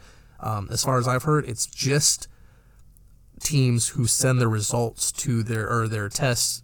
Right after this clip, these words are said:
to a New Jersey-based laboratory. So apparently only those, um, the re-, the tests from those particular laboratories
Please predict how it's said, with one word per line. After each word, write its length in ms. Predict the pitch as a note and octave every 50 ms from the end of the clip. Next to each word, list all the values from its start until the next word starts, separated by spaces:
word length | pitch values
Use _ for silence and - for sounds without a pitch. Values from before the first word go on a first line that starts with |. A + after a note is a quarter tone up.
| - -
to 340 | - - B2 A#2 A2+ A2+ -
a 160 | A2+ A2 G#2+
New 300 | G#2 G#2+ A2 A2+ A#2+ C3
Jersey-based 1000 | A#2+ B2 C3 B2+ B2 A2+ B2 A2+ G#2+ A#2 A2+ A2+ A2 - - - - - - -
laboratory. 800 | - A#2+ A2+ A2 A2+ G#2+ A2 A2+ - - F2+ - - - - D3+ - - - - - - - -
So 180 | - - B2 A2+
apparently 400 | - - C3 C3 C3 B2+ B2 A#2+
only 320 | - B2+ C3+ D3 D#3 D#3
those, 540 | D3 B2+ B2+ B2 B2 B2 A#2+ A#2+ - - - - - - - - - - - - -
um, 580 | - B2+ A#2 A2 A2 G#2 G2+ G2+ G#2 - B2+ - - - - - - - -
the 180 | B2+ B2 B2 A#2
re-, 380 | A#2+ B2+ A#2 A#2 G#2+ A#2+ B2 -
the 140 | C3 B2+ A2+
tests 320 | G#2+ - D#3+ C#3+ B2+ -
from 220 | - - C3+ B2+ B2+
those 160 | B2 A#2 -
particular 480 | - C3 A#2 - C3+ A#2 C3 A#2+ G#2+
laboratories 720 | G#2+ A2 A2 B2 C3+ C#3 B2 - D#3 D3 D#3 D3+ D3+ D3